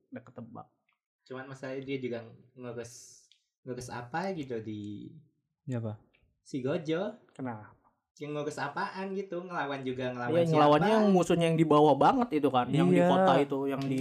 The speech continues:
Speaker 3: Iya.
Speaker 1: Shibuya.
Speaker 2: Kenapa
Speaker 3: Itu mah
Speaker 2: tidak
Speaker 3: apa?
Speaker 2: melakukan yang lebih penting gitu melawan Geto?
Speaker 3: Nah, iya itu sih.
Speaker 1: Itulah Gojo.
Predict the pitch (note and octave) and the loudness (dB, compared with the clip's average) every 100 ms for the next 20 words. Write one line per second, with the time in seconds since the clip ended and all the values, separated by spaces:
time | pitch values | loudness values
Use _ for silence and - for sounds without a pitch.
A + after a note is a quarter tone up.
0 | C3 D3 D3+ D3+ C#3+ C3+ B2+ - - - | -2 0 0 2 4 4 2 -6 -18 -12
1 | C#3+ F#3+ F#3 G#3 F3 D3+ D3+ - _ _ | -6 -4 0 2 2 -2 -6 -8 _ _
2 | D3 C3 A#2+ D3 C#3+ D3 D3+ D3 C#3+ C#3 | -2 0 0 -4 -6 -8 -8 -6 -6 -6
3 | C3 D3 C#3+ D#3 C#3+ C#3 C3+ B2+ B2 B2 | -8 -10 -8 -8 -6 -8 -8 -8 -8 -8
4 | A#2+ A#2+ A#2 A#2 B2 B2 G#2+ G#2 G#2 A#2 | -8 -10 -10 -10 -8 -8 -6 -4 -6 -8
5 | A#2+ - A2+ A2+ C#3 E3 F3 D3 C#3 C#3+ | -12 -8 -8 -6 2 6 6 6 6 4
6 | C3+ | 4